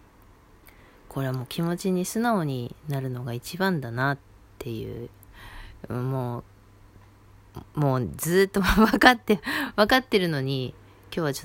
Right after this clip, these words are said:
とだから抵抗しちゃったんだな、みたいな、そんな、そんな日でした。これまだ、これからまだ時間があるので、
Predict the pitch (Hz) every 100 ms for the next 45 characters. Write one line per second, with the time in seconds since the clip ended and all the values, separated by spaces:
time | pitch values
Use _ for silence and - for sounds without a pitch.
0 | 131 127 - - 185 180 - 165 165 -
1 | 165 - 156 131 113 110 - - 135 -
2 | 131 127 120 117 - - - - - -
3 | - 202 202 185 - - 139 120 - -
4 | - - - - 196 - - - 185 175
5 | 180 165 123 - - - - - - 160
6 | 151 151 143 143 135 117 - 120 120 120
7 | 117 120 120 117 123 120 104